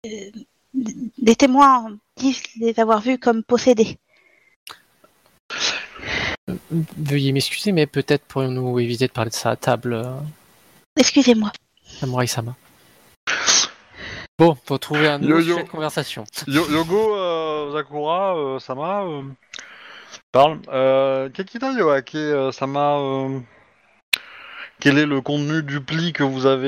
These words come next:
Speaker 3: euh, dans votre kimono ?
Speaker 2: Je n'en ai pas la moindre idée, euh,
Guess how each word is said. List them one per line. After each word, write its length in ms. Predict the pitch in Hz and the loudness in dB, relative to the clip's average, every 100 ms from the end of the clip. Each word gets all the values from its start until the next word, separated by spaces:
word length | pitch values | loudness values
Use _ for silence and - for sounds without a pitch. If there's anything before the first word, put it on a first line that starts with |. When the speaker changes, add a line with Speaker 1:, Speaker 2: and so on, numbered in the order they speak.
| 139 | 0
Speaker 3:
euh, 380 | 135 127 127 127 123 107 - _ _ - 139 | 0 0 0 0 -4 -8 -18 _ _ 2 4
dans 100 | 131 | 2
votre 120 | 127 127 | 0 -2
kimono ? 340 | 147 180 247 190 - 170 - _ - _ - - - - | 0 2 0 -4 -12 -14 -14 _ -20 _ -20 -20 -18 -10
Speaker 2:
Je 220 | 117 131 | -6 -4
n'en 180 | 131 131 | -2 -4
ai 60 | |
pas 140 | - 196 | -2 0
la 80 | 233 | 0
moindre 220 | 240 214 | 0 -4
idée, 340 | 196 143 131 123 | -4 -2 -2 0
euh, 420 | 120 123 123 | -2 -4 -6